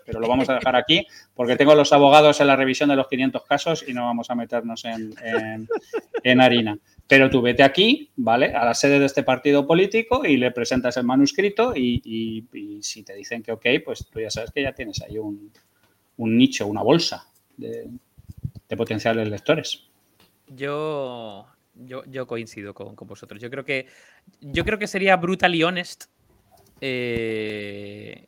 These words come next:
Speaker 2: si, si el nivel de confianza es alto, pero, pa-, para mí hay un pero, y es si, si me pide feedback. Es decir,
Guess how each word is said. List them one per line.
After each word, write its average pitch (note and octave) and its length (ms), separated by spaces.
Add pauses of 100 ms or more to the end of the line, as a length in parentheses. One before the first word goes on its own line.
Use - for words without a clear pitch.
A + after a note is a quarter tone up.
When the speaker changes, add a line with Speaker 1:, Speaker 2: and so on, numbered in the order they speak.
(120)
Speaker 2:
si, C3 320
si - 180
el A#2+ 100
nivel B2 200
de C3+ 80
confianza C3 480
es A#2 160
alto, C#3 460
pero, G#3 420 (100)
pa-, D#3 220
para C3+ 180
mí E3+ 100
hay F3+ 100
un C3+ 80
pero, G#2 260 (580)
y D3 180
es - 300
si, - 400
si - 200
me C#3 100
pide D3+ 220
feedback. - 420 (760)
Es D3 180
decir, B2 180